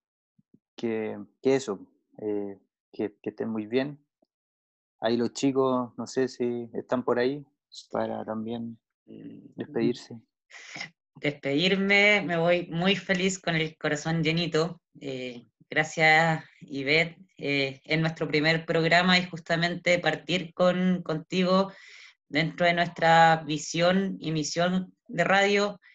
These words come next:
Speaker 2: era justamente, eh, eh, era primordial que tú estuvieras acá. Creo que la, la nación mapuche se tiene que reivindicar en, en este estado, tenemos que ir avanzando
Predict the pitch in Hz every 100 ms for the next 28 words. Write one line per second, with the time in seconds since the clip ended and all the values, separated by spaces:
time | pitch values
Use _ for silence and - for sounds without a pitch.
0 | _ 165 165 165 180 175 175 165 160 165
1 | 165 165 160 160 160 _ - - _ _
2 | _ - 147 147 147 143 143 139 135 131
3 | - _ _ _ _ _ _ - - 143
4 | 143 139 135 131 127 - 143 143 143 135
5 | 131 - _ - 160 147 139 165 180 185
6 | 175 175 170 175 175 170 170 170 131 -
7 | _ _ - 156 156 156 147 139 135 135
8 | _ _ _ 127 131 - 135 139 139 156
9 | 170 165 170 170 - - 160 156 160 156
10 | 151 151 - - - - - 156 160 160
11 | 151 147 156 175 185 180 - 170 170 175
12 | 175 185 185 185 190 - 160 160 - 156
13 | 147 143 143 170 180 190 196 214